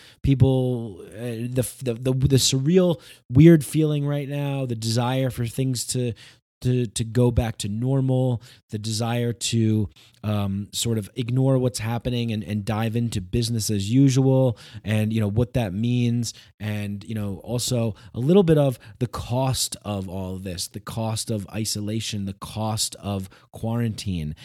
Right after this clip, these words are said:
You know, all, we're already living in a very isolated and separated society, in a world civilization built on separation and loneliness and depression and suicides. And we're gonna talk about this also tonight in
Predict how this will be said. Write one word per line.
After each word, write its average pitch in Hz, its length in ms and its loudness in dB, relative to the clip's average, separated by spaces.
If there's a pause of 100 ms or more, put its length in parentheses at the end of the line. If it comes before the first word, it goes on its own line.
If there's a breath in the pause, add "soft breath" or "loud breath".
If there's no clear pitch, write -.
(180 loud breath)
You 104 80 -4
know, 98 140 -6
all, 113 200 -2
we're 113 160 -2
already 117 520 2
living 104 300 2
in 98 120 0
a 95 40 -2
very 101 300 -4
isolated 101 680 -4
and 95 100 -6
separated 95 600 -4
society, 95 600 -4
in 90 80 -4
a 85 40 -4
world 95 460 -2 (320 loud breath)
civilization 98 760 -2
built 113 360 0
on 98 220 -4
separation 95 720 -4
and 82 200 -8
loneliness 101 580 -2
and 80 100 -10
depression 95 600 -6
and 78 120 -10
suicides. 101 680 -4 (600 loud breath)
And 120 180 0
we're 139 100 6
gonna 143 140 6
talk 127 360 2
about 131 220 0
this 120 200 -4
also 135 500 -2
tonight 120 640 -2 (500 soft breath)
in 147 440 2